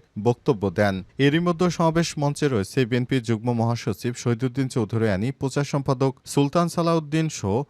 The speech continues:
কেন্দ্রীয় নেতারা, ছাত্রদলের সাবেক সভাপতি কাজী রওকনুল ইসলাম, সাবেক সাধারণ সম্পাদক ইকবাল হোসেন শ্যামল সহ ছাত্রদলের সাবেক নেতারাও মঞ্চে রয়েছেন। এর আগে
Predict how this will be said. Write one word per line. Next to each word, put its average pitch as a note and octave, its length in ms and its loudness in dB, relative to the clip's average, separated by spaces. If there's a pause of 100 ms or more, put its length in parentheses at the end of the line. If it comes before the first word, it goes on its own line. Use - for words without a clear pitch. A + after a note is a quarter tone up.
কেন্দ্রীয় D#3+ 360 4
নেতারা, G#2 400 2 (240)
ছাত্রদলের F3+ 640 2
সাবেক E3 320 0
সভাপতি A#2 480 0
কাজী A#2 360 0
রওকনুল C#3 560 2
ইসলাম, A#2 500 0 (120)
সাবেক C#3 400 2
সাধারণ C#3+ 360 0
সম্পাদক A2+ 540 0 (100)
ইকবাল A2+ 380 2
হোসেন C3 320 -2
শ্যামল A#2 340 0
সহ A2+ 200 -2
ছাত্রদলের A#2 640 0
সাবেক G#2+ 380 0 (160)
নেতারাও C3+ 420 2
মঞ্চে G2 320 0
রয়েছেন। G2+ 420 0 (140)
এর G#2 160 -2
আগে G#2 220 2